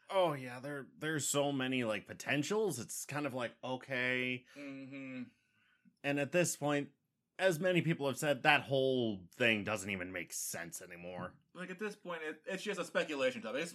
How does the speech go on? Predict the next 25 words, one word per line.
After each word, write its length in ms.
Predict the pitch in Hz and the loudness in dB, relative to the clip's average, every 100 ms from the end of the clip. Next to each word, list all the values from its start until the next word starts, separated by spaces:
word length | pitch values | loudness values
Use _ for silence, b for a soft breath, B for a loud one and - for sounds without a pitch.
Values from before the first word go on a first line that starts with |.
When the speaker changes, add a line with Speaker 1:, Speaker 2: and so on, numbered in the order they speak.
| - | -14
Speaker 2:
literally, 360 | 170 190 196 185 180 | -10 -6 -4 -6 -8
this 160 | 220 | -8
is 140 | 240 185 | -8 -6
one 140 | 180 | -6
of 60 | 170 | -6
those 120 | 170 | -8
conspiracy 420 | 151 135 131 123 | -8 -4 -4 -6
theories 500 | 120 120 110 104 101 - b b b | -8 -8 -6 -10 -12 -18 b b b
you 160 | 160 180 | -6 -6
bring 360 | 170 175 170 | -4 -6 -4
up 280 | 139 165 - | -4 -4 -6
to 100 | 139 | -12
kind 240 | 131 180 165 | -4 -4 -4
of 60 | |
see, 380 | - 147 139 131 b b b _ _ | -8 -6 -6 -8 b b b _ _
for 120 | - | -8
lack 140 | 170 165 | -4 -2
of 80 | 147 | -4
a 40 | |
term, 320 | 143 131 123 - _ _ _ _ | -6 -6 -6 -12 _ _ _ _
how 280 | - 226 214 | 0 0 0
crazy 500 | - 185 170 127 117 | 0 0 0 -2 -4
is 120 | 101 | -6
this 120 | 98 | -10
person? 380 | - 98 - - | -14 -16 -16 -20